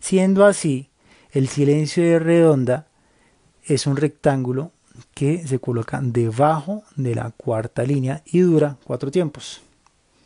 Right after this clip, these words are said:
De modo que ese, ese signo, pues, lo voy a dejar ahí solo porque él ya me va a comprender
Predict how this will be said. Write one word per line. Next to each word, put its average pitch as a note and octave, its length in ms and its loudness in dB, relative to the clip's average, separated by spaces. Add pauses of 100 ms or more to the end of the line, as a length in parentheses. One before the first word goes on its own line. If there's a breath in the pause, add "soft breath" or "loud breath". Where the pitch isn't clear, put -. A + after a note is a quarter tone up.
(400 loud breath)
De D3 120 0
modo E3+ 260 4
que - 300 2 (260)
ese, F#3+ 400 2
ese F#3+ 440 4
signo, F#3 560 2 (120)
pues, D#3 180 2
lo C#3+ 100 4
voy D#3 140 6
a F3+ 60 2
dejar D#3+ 200 4
ahí D3+ 200 6
solo F3+ 380 2
porque D3 400 -2
él C#3 140 2
ya D3+ 180 4
me D#3 100 0
va C#3+ 200 2
a C3+ 80 -4
comprender C3 600 2